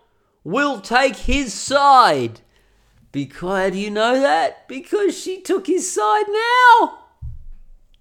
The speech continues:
He physically attacked her and she took his side.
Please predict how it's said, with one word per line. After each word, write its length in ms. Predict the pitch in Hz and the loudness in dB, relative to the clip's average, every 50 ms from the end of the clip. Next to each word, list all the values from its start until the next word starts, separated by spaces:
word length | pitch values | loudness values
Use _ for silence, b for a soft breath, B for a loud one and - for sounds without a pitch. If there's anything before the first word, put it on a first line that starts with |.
| _ _ _ _ _ _ - 185 | _ _ _ _ _ _ -6 -4
He 140 | 220 226 | -4 -4
physically 560 | 196 - 262 254 190 247 247 - 226 233 233 226 | -4 -6 -6 -6 -6 -6 -8 -2 -2 0 0 0
attacked 500 | 220 220 - - 214 214 208 214 - - | -2 -2 -2 -2 -2 -2 -2 -4 -4 -4
her 100 | 202 185 | -4 -4
and 160 | 170 160 160 | -4 -6 -8
she 140 | - - 170 | -12 -14 -14
took 260 | 156 - 190 180 185 | -8 -6 -6 -6 -6
his 200 | 185 175 165 139 | -8 -8 -8 -10
side. 600 | - - 165 156 156 151 139 120 110 104 - - | -8 -4 -4 -2 -2 -2 -4 -4 -6 -10 -14 -18